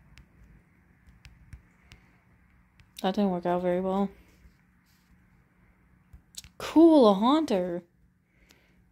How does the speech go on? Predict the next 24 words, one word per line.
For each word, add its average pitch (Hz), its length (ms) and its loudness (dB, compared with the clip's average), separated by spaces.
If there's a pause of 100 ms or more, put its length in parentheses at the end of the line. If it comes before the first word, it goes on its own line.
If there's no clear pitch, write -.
(400)
Bye, 226 160 4
Haunter. 202 400 0
<laughs> - 640 -8 (1400)
Ah, 285 280 4 (140)
come 320 200 2
on, 311 180 4
really? 285 260 4
You're 262 100 -2
blocking 320 360 4
my 302 120 2
paths. 302 480 0
You, - 80 -10
<sighs> - 80 -20 (2750)
gotta 226 100 -16
take 233 180 -12
the 294 80 2
long 330 160 4
way 285 140 6
around. 262 460 2 (1500)
Zombies? 175 720 2
She 294 200 0
just 359 180 2
said 302 240 4
zombies? 240 760 -2